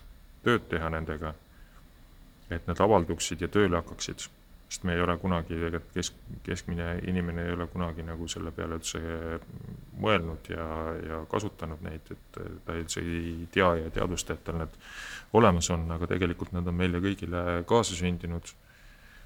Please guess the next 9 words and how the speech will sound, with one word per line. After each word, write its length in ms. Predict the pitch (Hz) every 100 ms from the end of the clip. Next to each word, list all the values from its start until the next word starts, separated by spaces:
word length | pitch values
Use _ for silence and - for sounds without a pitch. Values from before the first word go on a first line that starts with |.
| - 90
Ja, 220 | 85 85 85
ja 60 |
see 100 | 82
on 80 | 92
ka 140 | 92 87 87
üks 160 | - 92
osa 180 | 87 80
siis 160 | 80 -
nagu 540 | 87 82 85 85 85